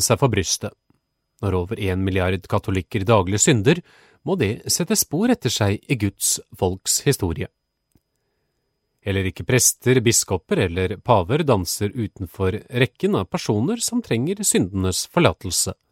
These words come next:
for også de er bare mennesker.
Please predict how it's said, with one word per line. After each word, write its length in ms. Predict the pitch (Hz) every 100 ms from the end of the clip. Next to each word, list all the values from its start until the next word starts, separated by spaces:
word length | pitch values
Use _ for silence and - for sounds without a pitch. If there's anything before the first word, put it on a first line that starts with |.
| _ _ _ _ _ _
for 160 | - 90
også 240 | - 82
de 160 | 90 151
er 240 | 95 90 120
bare 240 | 113 85
mennesker. 640 | 135 120 87 - - -